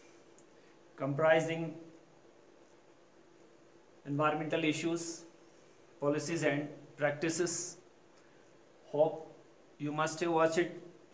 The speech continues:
the previous lecture. And in this unit we are supposed to discuss in detail,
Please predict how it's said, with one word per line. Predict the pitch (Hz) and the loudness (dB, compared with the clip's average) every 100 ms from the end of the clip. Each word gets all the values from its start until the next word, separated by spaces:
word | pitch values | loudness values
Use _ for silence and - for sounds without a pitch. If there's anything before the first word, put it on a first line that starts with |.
| - - - | -20 -20 -8
the | 139 | -6
previous | 139 143 156 - | 0 0 0 0
lecture. | 165 165 170 - - - - - - - - - - - - - - - - - - | -2 0 0 -2 -6 -12 -20 -20 -20 -20 -20 -20 -20 -20 -20 -20 -20 -20 -20 -18 -8
And | 160 165 | -4 -4
in | 175 | 0
this | 185 190 | 0 0
unit | 190 175 180 175 151 | -2 -2 -4 -4 -4
we | 160 175 | 0 6
are | 180 180 - - - - - - | 8 6 -2 -10 -16 -20 -20 -16
supposed | - 175 160 185 185 - | -4 -2 0 2 2 4
to | 196 | 2
discuss | 156 156 - 185 185 - - - - - - - - - - - - - - - - - - - - - | 2 0 2 2 2 -2 -6 -12 -20 -20 -20 -20 -20 -20 -20 -20 -20 -20 -20 -20 -20 -20 -20 -20 -20 -12
in | 160 165 170 156 - - - - - - - - - - - - - - | -6 -4 -4 -6 -10 -16 -20 -20 -20 -20 -20 -20 -20 -20 -20 -20 -20 -12
detail, | 135 165 185 165 156 | -6 -2 2 2 0